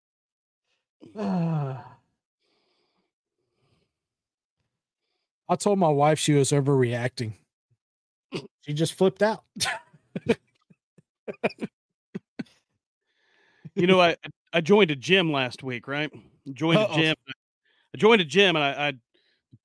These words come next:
Speaker 2: personal trainer said, you know, "What, wh-, what are you looking for? What's your, what your, what's your fitness goals?" I said, "You know, I really just wanna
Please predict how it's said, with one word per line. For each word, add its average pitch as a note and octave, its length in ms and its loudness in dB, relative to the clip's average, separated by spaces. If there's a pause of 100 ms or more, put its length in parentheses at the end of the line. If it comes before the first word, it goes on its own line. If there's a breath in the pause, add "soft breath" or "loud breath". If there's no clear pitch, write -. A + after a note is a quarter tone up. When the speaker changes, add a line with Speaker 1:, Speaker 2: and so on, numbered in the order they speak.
Speaker 2:
personal F3 360 2
trainer E3+ 320 -2
said, D3 220 -6
you C#3+ 80 -2
know, C3+ 260 -2 (300)
"What, D#3+ 280 -2
wh-, E3 220 -8
what F#3 160 -2
are F3+ 40 2
you D#3+ 140 -2
looking D3+ 300 -4
for? C3 180 -6
What's D#3 240 -6
your, C3+ 280 -4
what D3+ 200 -6
your, C#3+ 220 -6
what's E3 240 -6
your C#3 80 -4
fitness D3+ 380 -6
goals?" G#2+ 400 -10 (440 soft breath)
I C#3+ 60 -8
said, C#3+ 240 -4
"You C#3+ 80 0
know, D3 100 2
I C#3+ 100 2
really F3 280 2
just C#3 220 -6
wanna B2+ 300 -4